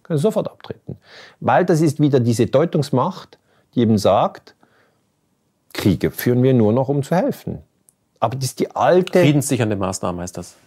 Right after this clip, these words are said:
Speaker 1: Ja, aber das ist völliger Unsinn. Da muss man sich doch selber fragen, wann hat ein Krieg geholfen? Das ist dieser alte Mythos, bei dem man eben sagt, wir werden die Gewalt ausmerzen. Und wie
Speaker 2: Ich meine,
Speaker 1: werden
Speaker 2: der
Speaker 1: wir es
Speaker 2: Krieg gegen den Terror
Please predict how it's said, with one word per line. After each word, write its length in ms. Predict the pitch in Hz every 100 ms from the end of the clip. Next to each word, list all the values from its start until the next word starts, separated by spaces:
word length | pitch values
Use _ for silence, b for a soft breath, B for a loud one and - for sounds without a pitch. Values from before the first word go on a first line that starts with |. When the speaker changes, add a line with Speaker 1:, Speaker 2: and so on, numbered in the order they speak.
| -
Speaker 1:
Ja, 300 | 92 95 -
aber 160 | 101 113
das 140 | 143
ist 140 | 139 -
völliger 300 | 208 214 190
Unsinn. 420 | 233 294 98 80 - _ b b b
Da 100 | 151
muss 200 | 170 190
man 140 | 175
sich 160 | 165 160
doch 120 | 147
selber 340 | - 165 208
fragen, 640 | 160 120 127 165 180 147 117
wann 420 | 131 160 214 147
hat 280 | 151 202 -
ein 180 | 160 151
Krieg 240 | - 165
geholfen? 540 | 156 139 214 269 -
Das 160 | 123 120
ist 180 | 143 -
dieser 300 | 123 139 -
alte 320 | 147 214 170
Mythos, 600 | 139 147 220 202 185 - -
bei 120 | 135
dem 160 | 147
man 120 | 143 139
eben 220 | 120 117
sagt, 400 | 107 120 151 - b b b -
wir 200 | 113 95
werden 400 | 135 180 180 143
die 100 | 139
Gewalt 580 | 110 90 117 147 - -
ausmerzen. 720 | 113 - 113 - - - - _ _ _
Und 140 | 123 120
wie 80 |
Speaker 2:
Ich 40 | 135
meine, 100 | 135
Speaker 1:
werden 80 | 135
Speaker 2:
der 80 | 139
Speaker 1:
wir 40 |
es 60 | 117
Speaker 2:
Krieg 400 | 165 196 - - -
gegen 460 | 120 180 196 196
den 240 | 165 151 127
Terror 500 | 147 156 110 90